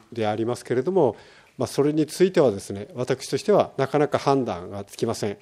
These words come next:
それはどういう時期にどういう目的を持ってですね、やっていたかなということについて、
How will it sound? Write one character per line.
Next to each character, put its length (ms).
そ 120
れ 80
は 260
ど 160
う 60
い 120
う 40
時 140
期 120
に 420
ど 180
う 60
い 80
う 40
目 220
的 260
を 80
持 120
っ 40
て 140
で 80
す 100
ね、 220
や 120
っ 40
て 120
い 60
た 120
か 100
な 140
と 80
い 40
う 40
こ 80
と 140
に 40
つ 80
い 60
て、 220